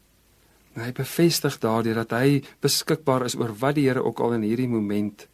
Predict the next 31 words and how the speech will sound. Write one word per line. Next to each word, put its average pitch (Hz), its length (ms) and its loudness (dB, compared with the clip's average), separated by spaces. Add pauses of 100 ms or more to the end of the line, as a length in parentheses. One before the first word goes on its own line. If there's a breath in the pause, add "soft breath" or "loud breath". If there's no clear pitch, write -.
(160)
van 110 200 -4
hom 110 100 -2
vra. 95 440 -4 (580)
Die 113 120 -2
Here 147 200 6
vra 143 300 2
van 143 200 0
ons 127 340 2
in 120 240 -4
elke 131 380 -6
moment 110 640 -2
om 123 260 6
teenwoordig 135 840 4
en 135 180 -2
beskikbaar 123 640 -2
te 117 120 -2
wees 110 460 0
vir 113 260 -6
dit 131 180 4
wat 131 120 0
hy 123 80 2
van 120 180 -2
ons 120 180 -2
vra. 90 360 -6 (1040)
In 120 100 -4
hierdie 151 320 8
hineni 147 540 8
lewenswyse 117 920 6 (320 soft breath)
maak 139 260 0
die 143 100 4
lewe 139 440 4